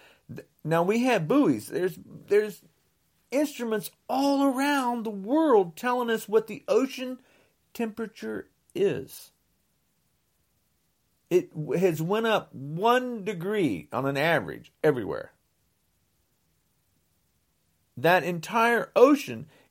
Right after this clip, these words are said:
it takes a long time to heat it up. That's a lot of water.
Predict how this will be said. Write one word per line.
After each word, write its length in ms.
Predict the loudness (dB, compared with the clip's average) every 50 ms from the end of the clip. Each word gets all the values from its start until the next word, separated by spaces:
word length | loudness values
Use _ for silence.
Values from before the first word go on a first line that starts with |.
| _ _
it 380 | -2 -2 -2 -2 -4 _ _ _
takes 380 | -2 0 0 0 0 -4 -8 -8
a 80 | -8
long 560 | -8 -8 -4 0 0 0 0 0 -4 -6 -6
time 360 | -6 -4 -2 0 0 0 0 -2
to 100 | -4 -4
heat 380 | 0 2 2 2 2 0 -2 -2
it 240 | 0 0 0 0 0
up. 680 | -2 -2 -2 -2 0 0 2 2 0 -2 -6 -10 _ _ _ _ _ _ _ _ _ _ _ _ _ _ _ _ _ _ _ _ _ _ _ _ _ _ _ _ _ _
That's 240 | -2 -2 -2 -4 -6
a 80 | -8
lot 340 | -4 -2 -2 -2 -2 -2 -2
of 100 | -2 0
water. 680 | 0 0 -2 -2 -4 -6 -4 -4 -4 -4 -6 -8 -14